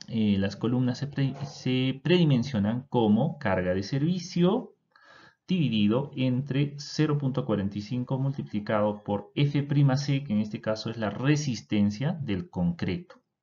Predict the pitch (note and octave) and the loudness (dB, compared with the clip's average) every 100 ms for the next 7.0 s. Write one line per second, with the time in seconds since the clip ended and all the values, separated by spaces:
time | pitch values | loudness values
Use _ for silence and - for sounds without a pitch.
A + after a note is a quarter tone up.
0 | _ G2 - A#2 E3+ - - _ - - | _ -10 -2 0 0 -6 -18 _ -20 -20
1 | - - _ - _ _ - - G2+ F#2 | -20 -20 _ -20 _ _ -10 2 4 4
2 | F2+ - G3+ G#3+ F#3+ C#3 A#2+ A#2+ C3+ G#2+ | 0 0 2 2 0 0 0 2 2 0
3 | - G#2 A#2+ D#3 _ _ _ - F#2 F2+ | 0 2 2 -2 _ _ _ -16 -4 0
4 | F2+ F#2 B2 - B2+ F#2 F2 C3+ F3 - | 0 -2 -4 -2 0 2 2 0 -2 -6
5 | - - F2+ F2 F2+ F#2 G#2 G#2+ G#2 A#2+ | -14 -4 -2 0 -2 -4 -6 -6 -4 -4
6 | A#2 A2+ - - D3+ A2+ A2+ D#3+ G#3 - | -2 -2 -4 2 4 6 4 2 0 -6